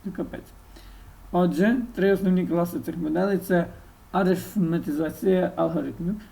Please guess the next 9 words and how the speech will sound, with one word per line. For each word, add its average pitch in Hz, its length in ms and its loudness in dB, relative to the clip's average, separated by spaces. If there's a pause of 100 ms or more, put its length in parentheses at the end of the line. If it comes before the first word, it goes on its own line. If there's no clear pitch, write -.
(220)
нормалізація 180 880 2
алгоритмів 175 540 2 (180)
і 233 100 0
концепція 180 920 0
абстрактної 160 680 -2
машини. 160 500 0 (1900)
Ужас. 135 400 -4 (2750)
Йдемо 208 300 4
далі. 165 260 2